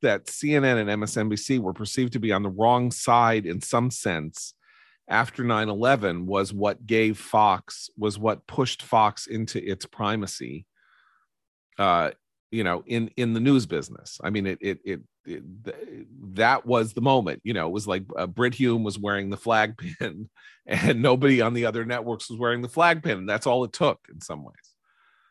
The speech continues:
So I, I, that is a very heartening development. I don't know what's gonna go on with Biden. Generally speaking, um, if he, I mean, p-, part of the thing here is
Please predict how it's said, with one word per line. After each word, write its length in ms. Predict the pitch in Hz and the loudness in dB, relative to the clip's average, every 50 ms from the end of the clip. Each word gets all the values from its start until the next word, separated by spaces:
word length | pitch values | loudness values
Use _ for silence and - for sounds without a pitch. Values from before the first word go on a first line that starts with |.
| _ _ _ _ _ _ _ _ _ _ | _ _ _ _ _ _ _ _ _ _
So 400 | - - - 147 120 110 104 98 - | -14 -6 0 0 2 2 2 0 0
I, 120 | - 107 - | 0 0 2
I, 160 | - 104 117 - - 117 | 2 2 2 2 0 -4
that 240 | 120 123 143 180 208 | 0 4 4 6 6
is 120 | 190 143 135 | 4 2 0
a 40 | |
very 180 | 113 113 113 110 | 0 0 0 -2
heartening 560 | 101 - 135 135 143 - - 104 101 90 92 | 0 2 4 4 4 4 -2 -10 -10 -10 -10
development. 480 | 95 87 78 87 82 78 69 82 78 76 | -10 -6 -4 -2 -2 -2 -4 -4 -2 0
I 80 | 117 | 2
don't 80 | 139 143 | 2 2
know 80 | 139 127 | 2 0
what's 160 | 110 - - | -2 -4 -6
gonna 160 | - 107 98 | -6 -6 -4
go 160 | 85 90 90 | -2 -2 -2
on 160 | 87 85 85 | -2 -2 -4
with 140 | 82 76 _ | -6 -8 _
Biden. 400 | - 82 78 78 78 73 73 76 _ _ _ _ _ _ _ _ _ _ _ _ _ - - | -2 0 0 0 -2 -6 -12 -14 _ _ _ _ _ _ _ _ _ _ _ _ _ -14 -12
Generally 640 | 113 - - 135 139 139 151 151 143 131 120 110 104 | -8 -2 2 4 4 6 6 6 4 4 2 2 -2
speaking, 680 | - - - - 127 120 113 - 101 90 87 87 80 - _ _ - | -2 -4 -2 -2 -2 0 0 0 0 0 0 -4 -6 -10 _ _ 0
um, 360 | 95 90 82 82 87 - - _ _ - | 2 2 2 0 -2 -6 -8 _ _ -6
if 200 | 95 98 95 - | -4 -4 -4 -6
he, 480 | - - 101 98 92 87 87 87 - _ _ _ _ _ _ _ _ _ _ _ _ _ _ _ _ _ _ _ _ _ - _ _ _ _ _ - | -8 -6 -6 -4 -4 -4 -4 -6 -8 _ _ _ _ _ _ _ _ _ _ _ _ _ _ _ _ _ _ _ _ _ -20 _ _ _ _ _ -2
I 80 | 104 | 0
mean, 160 | 117 107 98 - | 0 0 -2 -4
p-, 180 | - 120 95 127 123 | -6 -8 -6 -4 -2
part 260 | - - 196 220 247 | 2 4 4 6 6
of 100 | 208 147 | 6 6
the 80 | 117 104 | 4 2
thing 260 | - - 147 151 147 | 4 2 2 2 2
here 240 | 135 120 95 90 85 | 2 2 0 0 0
is 540 | - - 98 90 85 85 82 80 - - | 0 0 0 0 0 0 -2 -4 -8 -12